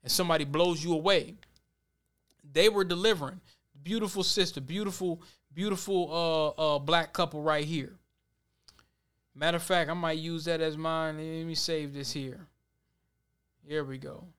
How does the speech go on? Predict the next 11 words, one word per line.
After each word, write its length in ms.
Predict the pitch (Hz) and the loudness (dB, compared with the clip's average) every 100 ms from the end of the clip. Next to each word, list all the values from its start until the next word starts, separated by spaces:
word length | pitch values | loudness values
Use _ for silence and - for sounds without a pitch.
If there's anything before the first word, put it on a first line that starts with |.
| _ _ 139 | _ _ _
Here 220 | 139 139 | -8 -8
we 120 | - - | -8 -14
go. 120 | - - - | -20 -20 -20
We'll 120 | 139 | -20
use 240 | 135 135 | -20 -20
that. 800 | 139 139 - _ _ _ _ - | -18 -20 -20 _ _ _ _ 0
Um, 520 | 160 156 147 131 156 - _ _ _ _ _ 135 | 4 4 4 -2 -8 -16 _ _ _ _ _ -12
beautiful 480 | 180 208 220 - 190 | -4 0 0 0 -2
black 320 | 165 170 160 | 2 2 2
couple 340 | - 170 156 | 0 0 -2
here. 320 | 151 160 131 | -4 -4 -6